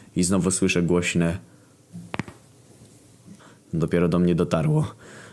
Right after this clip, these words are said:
że moja nauczycielka dotychczas trwała nieruchomo z tą przekręconą głową, która teraz jeszcze bardziej się przekręciła,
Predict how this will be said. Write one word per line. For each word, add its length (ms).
że 120
moja 220
nauczycielka 640
dotychczas 480
trwała 380
nieruchomo 520
z 80
tą 120
przekręconą 640
głową, 360
która 280
teraz 280
jeszcze 260
bardziej 300
się 120
przekręciła, 680